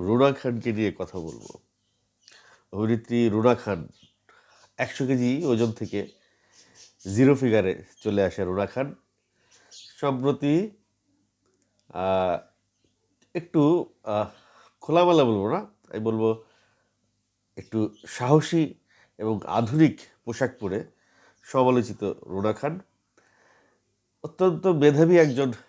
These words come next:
অভিনেত্রী রুনা খান। তার জীবনের গল্প নিয়ে, আহ, কিছু কথা আপনাদের সঙ্গে আলাপ করব,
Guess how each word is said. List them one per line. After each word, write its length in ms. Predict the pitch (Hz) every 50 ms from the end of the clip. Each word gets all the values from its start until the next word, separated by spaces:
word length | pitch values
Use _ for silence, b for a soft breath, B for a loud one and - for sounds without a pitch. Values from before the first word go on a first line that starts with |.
| b b b b b
অভিনেত্রী 520 | - 117 117 113 123 117 120 - 117 127 131
রুনা 260 | 110 107 101 107 104
খান। 280 | 104 - 139 165 196 - _ _ _ _ _ _ _ _ _ _ _ _ _ _ _ _ _ _ _ _ _ _ _ _ _ _ _ _ _ _ _ _ _ _
তার 520 | 151 156 151 143 139 143 151 156 143 - _ _ - 127 113
জীবনের 500 | 110 127 139 143 147 143 147 139 120 107
গল্প 460 | 113 92 110 120 123 120 123 - 143
নিয়ে, 380 | 131 143 143 147 147 147 135 - - _ _ _
আহ, 400 | - 107 107 107 107 104 104 104 -
কিছু 200 | 113 - - -
কথা 380 | - 113 110 - - 113 101 95
আপনাদের 320 | 64 78 - - 95 95
সঙ্গে 400 | - - 98 87 85 92 90 85 - -
আলাপ 240 | 87 92 95 - -
করব, 380 | 110 107 104 110 120 127 123